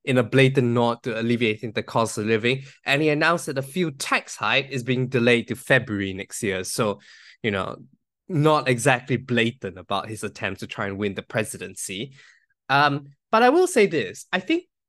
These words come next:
what you said there about Argentinians not being used to it and talking up some of how this government is helping is that amidst this economic crisis, and I talked about the poverty, the inflation rate,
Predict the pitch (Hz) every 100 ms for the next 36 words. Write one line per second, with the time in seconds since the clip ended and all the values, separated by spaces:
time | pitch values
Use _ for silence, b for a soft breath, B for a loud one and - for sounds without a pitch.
0 | _ _ - 190 175 185 208 - 170 139
1 | 139 120 113 120 - 147 151 139 151 139
2 | 135 139 135 127 127 123 113 147 135 -
3 | 101 92 98 - - 120 117 - 151 135
4 | 135 117 - 135 117 110 - 131 117 110
5 | B B _ 135 135 127 120 123 110 -
6 | 131 135 127 127 135 156 170 160 240 196
7 | 202 - 156 139 147 147 143 135 113 92
8 | - 98 110 120 123 - 185 - 117 120
9 | 117 - 147 131 110 110 101 98 98 -
10 | 151 139 135 95 92 85